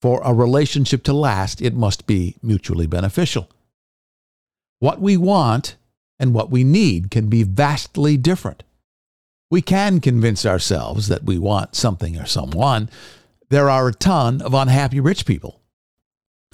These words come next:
What we need is sustenance, physical, intellectual, and emotional.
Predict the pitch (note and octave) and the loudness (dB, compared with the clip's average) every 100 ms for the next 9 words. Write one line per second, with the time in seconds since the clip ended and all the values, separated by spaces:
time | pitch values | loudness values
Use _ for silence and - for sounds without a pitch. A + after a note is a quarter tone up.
0 | - - G3 G#3 D3+ C#3+ F#3 A3 C#3+ D#3 | -20 -2 -2 2 4 4 4 4 2 -2
1 | C3+ - - _ _ - G3+ E3 A#2 C2+ | -6 -8 -12 _ _ -2 -2 0 -4 -6
2 | B1+ - _ _ _ _ - F2+ G2+ B2 | -14 -20 _ _ _ _ -2 -2 0 -4
3 | F3 _ _ - A#2+ B2+ G#2+ F#2+ B2 D3+ | -4 _ _ -4 0 0 0 -4 -6 -8
4 | - _ _ A2+ A#2+ E3+ G3 F#2 D2 | -10 _ _ 0 2 2 0 -2 -6